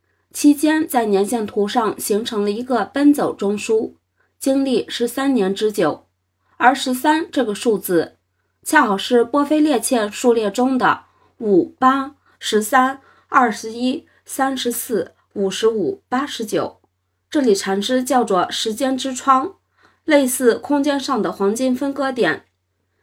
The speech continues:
奔走中枢往往意味着强势，从其后出现的二零零六年到二零零七年的超级大牛市就可以看出。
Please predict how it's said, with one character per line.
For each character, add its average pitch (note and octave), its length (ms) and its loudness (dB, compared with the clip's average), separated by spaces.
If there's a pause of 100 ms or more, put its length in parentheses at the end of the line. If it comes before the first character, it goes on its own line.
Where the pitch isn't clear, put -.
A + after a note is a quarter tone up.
(180)
奔 E4 180 10
走 C#4+ 200 6
中 A#3+ 200 2
枢 C4 380 -2
往 G#3+ 180 0
往 G#3 160 2
意 B3+ 160 4
味 A3+ 160 4
着 F#3+ 140 0
强 F3+ 340 -4
势， - 340 -4 (500)
从 C4 220 2
其 C#4 180 0
后 C4 200 2
出 - 200 0
现 B3+ 260 0
的 F3+ 100 4
二 F3+ 300 2
零 A#3+ 200 2
零 A3 160 0
六 C#4 220 4
年 D3+ 360 0 (280)
到 B3+ 200 4
二 B3+ 200 2
零 A#3+ 200 2
零 A#3 180 -2
七 C#4+ 180 4
年 G3 220 4
的 F#3+ 140 0
超 C#4 240 -2
级 B3 160 -2
大 B3+ 180 0
牛 G3 200 2
市 A3 360 0
就 F#3+ 140 -4
可 F#3+ 160 -2
以 E3+ 80 2
看 F3 280 -4
出。 G3+ 380 -2